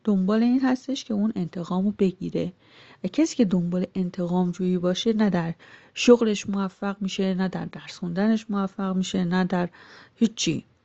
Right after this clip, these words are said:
مگر اینکه کسی باشه که از اون نفرتی که داره بخواد یک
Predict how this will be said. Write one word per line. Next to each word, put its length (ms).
مگر 260
اینکه 280
کسی 300
باشه 320
که 440
از 240
اون 200
نفرتی 500
که 140
داره 540
بخواد 300
یک 180